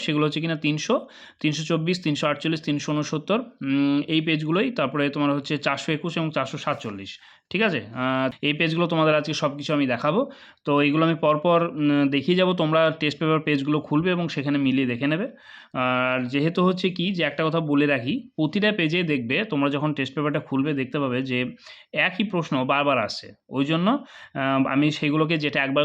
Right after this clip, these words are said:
করেছি সেটা আমি আর কর-, করিনি। আর যেগুলো নতুন নতুন এসেছে শুধুমাত্র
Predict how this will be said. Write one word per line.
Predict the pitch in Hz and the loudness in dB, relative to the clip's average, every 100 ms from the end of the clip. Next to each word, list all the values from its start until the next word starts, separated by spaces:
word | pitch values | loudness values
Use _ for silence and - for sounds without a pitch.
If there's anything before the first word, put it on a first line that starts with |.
| 147 | 2
করেছি | 156 156 - | 0 -2 -4
সেটা | 147 139 | 0 2
আমি | 139 | 2
আর | 131 | 0
কর-, | 139 143 143 | 0 -2 0
করিনি। | 143 165 202 - - _ 127 120 | 2 4 2 0 -6 _ -2 2
আর | 123 127 123 - 131 | 2 0 -4 -14 -6
যেগুলো | 127 139 143 139 | -2 0 0 0
নতুন | 131 175 165 | 0 -2 -4
নতুন | 165 170 | -2 -2
এসেছে | 160 180 | -2 -4
শুধুমাত্র | 147 143 135 | -4 -2 -2